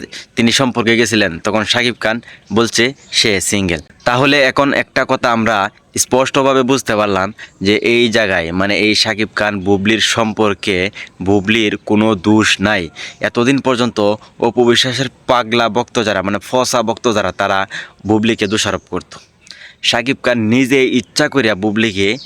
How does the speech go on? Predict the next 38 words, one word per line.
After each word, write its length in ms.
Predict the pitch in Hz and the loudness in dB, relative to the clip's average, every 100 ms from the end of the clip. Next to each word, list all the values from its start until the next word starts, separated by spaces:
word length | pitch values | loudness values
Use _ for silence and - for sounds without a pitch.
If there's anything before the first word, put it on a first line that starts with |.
| - - - | -20 -10 -4
সম্পর্কে 440 | 107 101 101 - 95 | -2 -2 -4 -4 -4
নিছে, 220 | 95 - - - - | -2 -4 -8 -18 -6
ঠিক 120 | 104 101 | -2 -2
আছে? 140 | - - - - 101 | -6 -14 -18 -8 -2
এই 60 | 101 | 0
জায়গায় 200 | 110 117 | 0 0
তার 100 | 107 110 | -2 0
মানে 120 | 117 113 | -2 -2
বোঝা 160 | 120 117 | -2 0
গেল 100 | 123 131 | -2 -2
কি 80 | 156 180 - - 92 | -4 -6 -14 -14 0
বুবলির 380 | 110 110 135 139 | 2 4 2 2
সাথে 180 | 147 123 113 | 0 -2 -2
সম্পর্ক 380 | 123 113 107 - 107 90 | -2 -2 -4 -2 -2 0
যাওয়ার 280 | 113 110 104 - 113 | 0 2 0 -2 -2
অনেক 200 | 123 - - 107 | -2 -4 -4 -2
আগে 180 | 101 101 | -2 -2
থেকেই 240 | 120 127 117 | 0 0 0
কিন্তু 320 | 110 104 - 95 120 156 - - - | -2 -4 -2 2 2 0 -10 -12 -8
আপনার 200 | 98 101 104 110 | -6 -4 -2 -2
অপুর 200 | 110 110 - | 0 0 0
সাথে 180 | 104 113 | -2 -2
শাকিবের 340 | 123 110 104 107 123 | -2 -2 -4 -4 0
কোনো 160 | 131 135 - | 2 2 2
সম্পর্কই 540 | 131 120 113 107 131 - | 0 -2 -4 0 0 0
ছিল 120 | 104 85 | -2 -4
না। 40 | 76 - - - - - | -6 -14 -16 -16 -8 -4
এখন 160 | 92 104 101 | 0 0 2
যদি 120 | 110 107 | 2 2
অপু 160 | 101 101 | 4 2
দোষারোপ 340 | 104 104 98 - | 2 0 -2 -2
করে 180 | 110 107 85 - - - | -2 -2 -4 -10 -16 -8
যে 80 | 92 95 85 | -4 -4 0
বুবলি 320 | 101 104 104 98 - - - | 0 2 0 -2 -6 -8 -4
আমার 160 | 98 92 92 | -2 -2 -4
হাজব্যান্ডকে 500 | 98 92 104 - 107 107 | -4 -2 -2 -2 -2 0
নিয়ে 160 | 110 107 | 0 -2
গেছে, 220 | 104 | 0